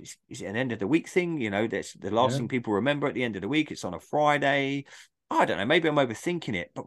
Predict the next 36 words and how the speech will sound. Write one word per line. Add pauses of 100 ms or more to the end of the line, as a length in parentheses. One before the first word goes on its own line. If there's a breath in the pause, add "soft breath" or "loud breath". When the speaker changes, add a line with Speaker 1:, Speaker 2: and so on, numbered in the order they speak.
(100)
Speaker 1:
Raw
for
me,
mate, (600 soft breath)
it's
Raw. (120)
And
it,
it
hasn't
got
that (880)
je
ne
sais
quoi (400)
anymore.
It
hasn't
Speaker 2:
<laughs>
Speaker 1:
got
that
appeal.
I
don't
know.
What
you
reckon? (400)
Speaker 2:
No.
Uh,
I
think, (140)
well, (160)
ratings-wise,
SmackDown's